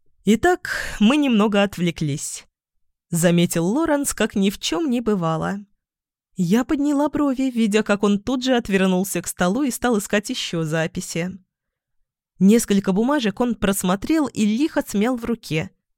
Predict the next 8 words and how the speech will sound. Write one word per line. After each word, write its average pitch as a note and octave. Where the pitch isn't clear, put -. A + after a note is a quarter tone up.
а A3+
они C#4
загорелись G3+
ядовито-зеленым F3
пламенем. D#3+
«Нам C4+
нужен C4
котел», E3